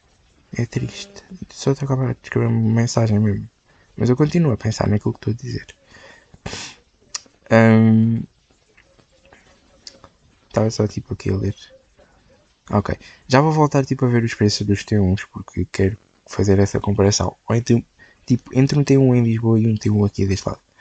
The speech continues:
Ahm, só para ver o que é que, eu até posso fazer isso agora. Só para ver, tipo,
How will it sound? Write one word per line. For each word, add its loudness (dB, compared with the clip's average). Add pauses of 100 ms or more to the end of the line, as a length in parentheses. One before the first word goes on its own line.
(520)
Ahm, 4
só 0
para 0
ver 2
o 0
que -2
é 0
que, -2 (460)
eu 2
até 4
posso 0
fazer 2
isso -6
agora. -4 (420)
Só -4
para -2
ver, 0
tipo, -2